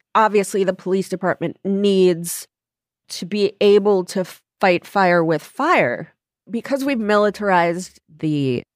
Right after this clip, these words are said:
police force so much, because the fight fire with fire sort of, they need that gun in that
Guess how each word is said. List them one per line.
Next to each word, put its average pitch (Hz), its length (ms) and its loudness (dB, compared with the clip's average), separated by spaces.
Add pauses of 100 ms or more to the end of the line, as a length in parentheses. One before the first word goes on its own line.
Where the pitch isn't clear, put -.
(120)
police 214 340 2
force 139 320 -4
so 139 240 -8
much, - 460 -8 (140)
because 175 500 -4
the 175 80 -4
fight - 340 0
fire 175 360 2
with 160 180 -2
fire 202 540 2
sort 165 260 -4
of, 143 260 -6 (220)
they 170 160 0
need 175 520 2 (180)
that 156 320 -2
gun 180 240 0
in 160 140 0
that 156 180 2